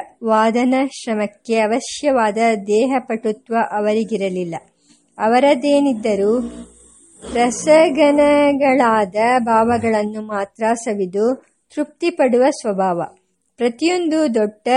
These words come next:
ರಾಗದಲ್ಲಿಯೂ ಬಹು ಸ್ವಾರಸ್ಯಕರವಾದ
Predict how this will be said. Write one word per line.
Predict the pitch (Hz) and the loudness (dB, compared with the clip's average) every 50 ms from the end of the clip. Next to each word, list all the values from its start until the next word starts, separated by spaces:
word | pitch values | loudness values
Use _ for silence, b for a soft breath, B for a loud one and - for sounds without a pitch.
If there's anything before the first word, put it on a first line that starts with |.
| 269 269 - - - - | 4 4 2 0 -4 -6
ರಾಗದಲ್ಲಿಯೂ | 233 226 220 226 226 226 214 220 214 214 208 214 220 226 247 254 | -2 0 0 2 0 0 0 0 -2 -2 -2 -2 -2 0 0 0
ಬಹು | 220 208 202 208 208 277 285 294 | 0 -2 -4 -4 -2 -2 -4 -4
ಸ್ವಾರಸ್ಯಕರವಾದ | 269 - - 262 226 208 208 220 233 226 - - 269 269 277 277 277 240 220 208 196 196 190 180 180 185 | -4 -6 -6 -2 0 0 0 0 -2 -6 -6 -4 -4 -4 -2 -2 -4 -2 -2 -2 -2 -2 -4 -4 -4 -4